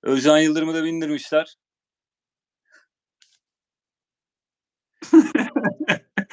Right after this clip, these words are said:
Speaker 2: Ne oldu Mustafa? Bütün şey gitti galiba.
Speaker 1: "Sizler" diyor ya.
Speaker 2: <laughs>
Speaker 1: "Senin de tipini görelim acaba, nasıl bir şeysin?"
Speaker 2: Ya sen boş ver, devam etsene.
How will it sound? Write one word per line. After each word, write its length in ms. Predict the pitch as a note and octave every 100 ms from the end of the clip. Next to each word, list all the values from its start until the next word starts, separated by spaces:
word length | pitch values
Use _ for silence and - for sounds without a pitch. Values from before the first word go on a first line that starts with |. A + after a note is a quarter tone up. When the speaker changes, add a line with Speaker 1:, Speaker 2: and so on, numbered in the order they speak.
| - D#4 -
Speaker 2:
Ne 120 | C#3+
oldu 220 | E3+ F3+
Mustafa? 580 | E3 D3+ D3+ D3 C3+ - -
Bütün 340 | C#3 C3+ F3+
şey 260 | F#3+ D#3 D3+
gitti 260 | - F3
galiba. 80 | D3+
Speaker 1:
"Sizler" 240 | C#3 C#3
diyor 160 | C3 A#2+
ya. 280 | A2+ A2 - _ _ _ _ G3+
Speaker 2:
<laughs> 800 | C#3+ - F#3+ - G3 G3 - F3
Speaker 1:
"Senin 300 | - D3 D#3+
de 100 | D#3+
tipini 360 | - - E3+ E3+
görelim 380 | E3+ E3 D3+ C#3+
acaba, 520 | C3 C3+ C3+ B2+ B2+
nasıl 260 | C#3+ C#3+ D3
bir 60 |
şeysin?" 500 | - C3 A#2+ B2+ A#2+ _ _ _ _ _ _ _ _ - -
Speaker 2:
Ya 300 | C#3 D#3 E3+
sen 260 | F3 F3 E3+
boş 180 | F#3 F3
ver, 180 | D3
devam 320 | C#3 D3 D3+ D3+
etsene. 400 | D3 E3 D#3